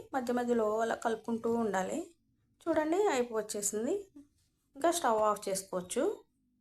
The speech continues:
అయిపోయింది, ప్లేట్లోకి తీస్తున్నాను. చూడండి, ఈ వీడియో మీకు నచ్చితే లైక్ చేయండి,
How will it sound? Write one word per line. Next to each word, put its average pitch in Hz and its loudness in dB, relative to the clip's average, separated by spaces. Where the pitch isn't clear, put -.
అయిపోయింది, 240 2
ప్లేట్లోకి 226 0
తీస్తున్నాను. 208 -4
చూడండి, 202 -2
ఈ 285 -2
వీడియో 285 6
మీకు 240 -4
నచ్చితే 208 -4
లైక్ 208 0
చేయండి, 196 -6